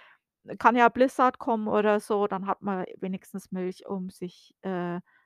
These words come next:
Cereal zu machen. Ähm, Eier kann man auch einfrieren,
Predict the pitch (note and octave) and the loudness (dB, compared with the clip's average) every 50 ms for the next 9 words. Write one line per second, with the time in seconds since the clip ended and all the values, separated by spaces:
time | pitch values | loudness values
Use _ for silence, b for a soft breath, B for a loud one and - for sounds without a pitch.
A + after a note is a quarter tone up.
0 | _ _ - - G#3+ G3+ F#3+ F#3 F#3 F3+ F3+ E3+ - - - E3 D#3+ E3+ E3+ - | _ _ -6 0 4 4 6 6 6 4 4 2 -2 -6 -10 -8 -6 -6 -8 -8
1 | - F3 F3+ F3+ b b b b b b b b b b b b b b b _ | -8 -8 -8 -8 b b b b b b b b b b b b b b b _
2 | _ _ _ - - F#3+ F#3 G3 F#3 F#3 F#3 F#3 F#3+ F#3 F#3 F#3+ F#3+ - _ _ | _ _ _ -4 -2 0 2 2 2 4 2 2 2 0 -2 -4 -6 -8 _ _
3 | _ _ _ _ _ _ _ - D#3 F3+ A3 C4 C4 C4+ B3+ B3 - _ _ _ | _ _ _ _ _ _ _ 2 4 4 6 6 6 6 4 4 0 _ _ _
4 | _ _ _ - - - G#3+ A3+ C4+ B3 - - - - D4+ - - - - - | _ _ _ -10 -4 -2 -2 0 0 -2 -2 0 0 0 -2 -2 -6 -8 -6 -6
5 | A#3 B3+ C#4+ D4+ D#4 - - - D4 C#4 C#4 C#4+ C#4+ D4 D4 D4 D4 D4 D4 D4+ | -4 -4 -4 -6 -10 -10 -10 -8 -4 -2 -2 0 0 0 -2 -2 -4 -6 -8 -12